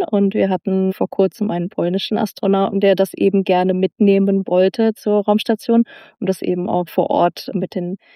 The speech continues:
anderen Crewmitgliedern teilen zu können. Und die Schwierigkeit hierbei war, diese gefriergetrockneten Pirogi dann tatsächlich wieder zu rehydrieren, also wieder mit Wasser,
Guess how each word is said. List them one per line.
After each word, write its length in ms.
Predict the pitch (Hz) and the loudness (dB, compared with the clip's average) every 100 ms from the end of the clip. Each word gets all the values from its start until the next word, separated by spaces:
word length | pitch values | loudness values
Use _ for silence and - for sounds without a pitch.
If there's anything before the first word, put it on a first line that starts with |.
| _ | _
anderen 280 | - 220 233 | 0 2 2
Crewmitgliedern 680 | - 254 226 - 220 202 208 | 4 2 2 0 0 2 2
teilen 340 | 214 208 233 | 2 2 2
zu 160 | - 277 | 0 -4
können. 400 | - 269 294 339 | 0 0 2 -2
Und 300 | 214 214 208 | 0 0 0
die 100 | 208 | -4
Schwierigkeit 680 | - 240 240 - 220 214 | 0 2 2 0 0 0
hierbei 440 | - 233 220 214 202 | 0 0 2 2 2
war, 320 | 202 208 202 | 2 4 2
diese 200 | 208 190 | 0 0
gefriergetrockneten 800 | 196 - 220 214 196 - 214 202 | -2 -2 0 0 0 -2 -4 -2
Pirogi 520 | 208 196 202 202 202 | -2 4 2 4 -2
dann 220 | 196 190 | 0 -2
tatsächlich 560 | 196 196 196 202 214 - | -2 -4 -4 -4 -6 -6
wieder 440 | 196 196 190 190 | 0 2 2 0
zu 260 | - 208 196 | -2 0 2
rehydrieren, 720 | 196 202 185 202 208 214 220 | 2 2 0 -2 0 2 2
also 220 | 185 190 | 2 -2
wieder 200 | 185 190 | -2 -2
mit 180 | 185 - | -4 -4
Wasser, 380 | - - 208 214 | -6 0 2 2